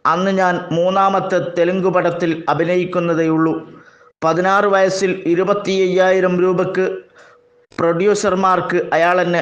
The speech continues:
വിൽക്കാൻ ശ്രമിച്ചു. സൗത്തിലെ പ്രൊഡ്യൂസർമാരോട് എൻ്റെ ഒരു രാത്രിയിലെ റേറ്റ് ഇരുപത്തയ്യായിരം എന്ന് പറഞ്ഞാണ് വിൽക്കാൻ ശ്രമിച്ചത്. പിന്നീട് പ്രൊഡ്യൂസർമാർ പറഞ്ഞാണ് ഞാനതറിഞ്ഞത്. അയാൾ ഞങ്ങളെ വിട്ടുപോയത്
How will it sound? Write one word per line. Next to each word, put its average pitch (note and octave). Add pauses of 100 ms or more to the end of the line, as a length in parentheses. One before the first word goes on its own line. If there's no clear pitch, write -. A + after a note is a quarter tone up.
(140)
വിൽക്കാൻ E3+
ശ്രമിച്ചു. E3 (240)
സൗത്തിലെ F3+
പ്രൊഡ്യൂസർമാരോട് F#3+ (560)
എൻ്റെ F3
ഒരു F#3
രാത്രിയിലെ F#3 (200)
റേറ്റ് F3 (160)
ഇരുപത്തയ്യായിരം F#3 (180)
എന്ന് F3+
പറഞ്ഞാണ് F3 (180)
വിൽക്കാൻ E3+ (100)
ശ്രമിച്ചത്. E3 (360)
പിന്നീട് F#3+ (520)
പ്രൊഡ്യൂസർമാർ F#3 (160)
പറഞ്ഞാണ് F3 (180)
ഞാനതറിഞ്ഞത്. E3 (760)
അയാൾ F#3 (160)
ഞങ്ങളെ F#3
വിട്ടുപോയത് F#3